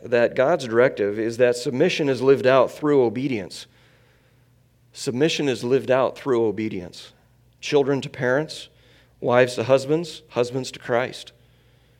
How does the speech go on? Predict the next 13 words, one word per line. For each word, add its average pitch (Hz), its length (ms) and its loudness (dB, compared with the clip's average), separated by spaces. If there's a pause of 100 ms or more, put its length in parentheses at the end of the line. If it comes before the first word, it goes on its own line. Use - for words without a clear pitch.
(240)
There - 240 -2
are 113 240 4
responsibilities 110 920 -2
for 98 160 -6
each 101 240 -14
one 101 320 -8 (1500)
to 110 80 -8
be 123 140 -4
submissive 113 760 -4
through 98 260 -8
obedience. 95 600 -12 (480)
One 127 240 2
p-, - 100 -18